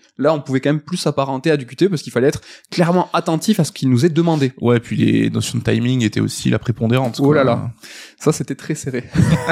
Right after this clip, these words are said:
Speaker 1: <laughs> Alors, petite digression, hein, mais bon, vous allez comprendre où je veux en venir. J'ai cru capter que l'acte trois de R E quatre était moins apprécié dans sa, euh, globalité.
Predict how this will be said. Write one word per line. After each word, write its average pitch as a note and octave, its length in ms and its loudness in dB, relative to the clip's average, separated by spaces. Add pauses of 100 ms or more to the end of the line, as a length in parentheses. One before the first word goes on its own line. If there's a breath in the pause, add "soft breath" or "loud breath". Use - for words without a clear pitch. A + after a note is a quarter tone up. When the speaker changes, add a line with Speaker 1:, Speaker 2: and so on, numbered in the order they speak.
(160)
Speaker 1:
<laughs> C3 680 -6
Alors, C3 260 0
petite C#4+ 300 -10
digression, F#3+ 520 2
hein, G3+ 60 6
mais D#3+ 80 4
bon, C3 140 0
vous B2+ 100 -2
allez B2 140 2
comprendre C#3+ 360 0
où C3+ 60 4
je B2 100 2
veux A#2+ 60 4
en A#2+ 60 2
venir. F#3 200 -2 (840 loud breath)
J'ai E3+ 200 2
cru A#3 340 4
capter G3 560 0 (120)
que F#3+ 100 2
l'acte F3+ 360 2
trois - 240 0
de D#3 140 2
R C#3 120 4
E - 20 4
quatre F3 260 -2
était D3+ 220 0
moins D3 260 2
apprécié B2 560 -2
dans F#2 120 -8
sa, G#2 320 4
euh, F2 120 0 (100)
globalité. A#2+ 540 0